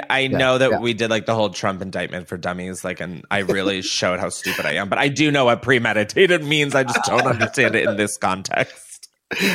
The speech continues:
Speaker 2: I'm saying if you're planning to do something salacious, that's secretive and all that other stuff, I really, Justin, you and I need to go get business licenses for this new idea.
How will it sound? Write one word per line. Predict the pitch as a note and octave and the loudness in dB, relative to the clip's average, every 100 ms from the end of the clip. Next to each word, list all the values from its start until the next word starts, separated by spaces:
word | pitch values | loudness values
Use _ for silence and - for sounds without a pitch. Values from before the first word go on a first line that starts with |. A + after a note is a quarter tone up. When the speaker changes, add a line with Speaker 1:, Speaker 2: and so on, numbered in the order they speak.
| - | 2
Speaker 2:
I'm | F3 | 2
saying | F#3+ G#3+ F#3+ | 4 2 4
if | F#3 - | 2 4
you're | E3+ | 2
planning | - D#3 E3+ E3+ D3+ | 4 4 4 4 4
to | |
do | A#2 D3 | 6 6
something | C#3+ - C#3 - C3 B2 | 6 4 2 4 2 2
salacious, | - A#2+ B2+ C3 - B2+ A#2+ | 2 4 6 6 6 4 4
that's | B2+ A2+ - | 2 2 2
secretive | B2+ A#2 A#2 A2 G#2+ G2+ | -2 0 0 2 2 0
and | G#2+ | 2
all | G#2+ G#2+ | 2 4
that | G#2 G#2 | 2 2
other | G2 G2 | 0 -2
stuff, | - F#2 - - - | 0 0 0 -12 -2
I | C#3+ E3+ | 4 4
really, | D#3+ E3 C#3+ | 6 6 6
Justin, | D#3 D#3 - C3 | 4 4 2 2
you | D3 | 4
and | D#3 | 4
I | D3+ | 4
need | C#3 | 2
to | A#2 | 2
go | G#2 B2 | 4 4
get | A2+ A#2 | 4 2
business | B2+ A#2+ A2+ - | 2 2 0 -2
licenses | A2 G#2+ - G#2 - G#2 - | 0 0 -2 -6 -4 -4 -4
for | A2 | -6
this | G2+ G2 - | -6 -6 -4
new | A2+ A2 | 0 0
idea. | G#2 F#2 G2 G2 | 0 0 -2 -2